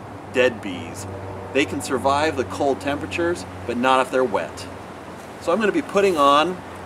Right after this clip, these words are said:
about an inch and a half of styrofoam. I made these boards out of some scrap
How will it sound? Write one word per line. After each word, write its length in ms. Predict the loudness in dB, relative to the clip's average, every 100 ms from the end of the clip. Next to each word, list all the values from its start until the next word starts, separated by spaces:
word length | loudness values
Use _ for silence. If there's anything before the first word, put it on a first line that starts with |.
| -14 -14 -14 -4
about 220 | 2 4
an 80 | 4
inch 240 | 0 -2
and 80 | -2
a 40 | -2
half 540 | 2 4 4 2 -2
of 140 | -2
styrofoam. 800 | -2 2 4 4 4 4 4 2 -4 -12 -14 -14 -14 -14 -14 -10
I 60 | -4
made 340 | 0 0 0
these 400 | 2 2 2 -2 -8 -14 -8
boards 460 | 2 6 8 6 2
out 200 | 2 4
of 120 | 4
some 320 | 2 0 0
scrap 580 | -4 -8 -2 2 4 2